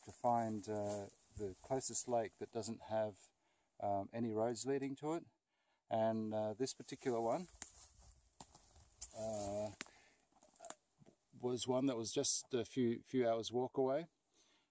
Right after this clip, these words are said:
Now, what, what is really, really, uh, encouraging about this lake is, um, that it's, uh, actually very hard to get to, and, uh, there are, there don't,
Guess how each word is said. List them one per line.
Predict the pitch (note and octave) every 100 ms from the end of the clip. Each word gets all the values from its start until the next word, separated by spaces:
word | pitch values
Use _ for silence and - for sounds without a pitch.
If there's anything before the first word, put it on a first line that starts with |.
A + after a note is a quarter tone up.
| _
Now, | A2+ A#2+ A#2 A2
what, | C3+ C3 A2+
what | B2+ D3
is | C3 A2 A2
really, | A2+ C#3 C3+ B2+ B2 -
really, | A2+ B2 A#2+ A2+ G2+ - - - - - - -
uh, | G#2+ G#2 G#2 G2 - _ _
encouraging | A2 F#2 B2 B2+ A2+ G#2+
about | F2+ G2+ -
this | G#2 -
lake | A2+ E2+ E2+ -
is, | A#2+ A2+ - - -
um, | A2+ A#2+ A#2+ A#2 - _ _ _
that | C3 - _ _ _ _ _
it's, | C3 - -
uh, | A#2+ A#2+ A#2 G2+ - -
actually | - - G3
very | A2+ D#3+ C3+
hard | G2+ C#3 B2+ G2+
to | -
get | G2 C3+ -
to, | - G2 A#2+ C#3 _ _ _ _ _ -
and, | A#2 A#2+ A#2+ A#2+ A2+
uh, | A#2+ A#2 A2+ A2+
there | A#2+ A#2+
are, | B2+ - A#2+
there | A#2+
don't, | D3 D#3 C3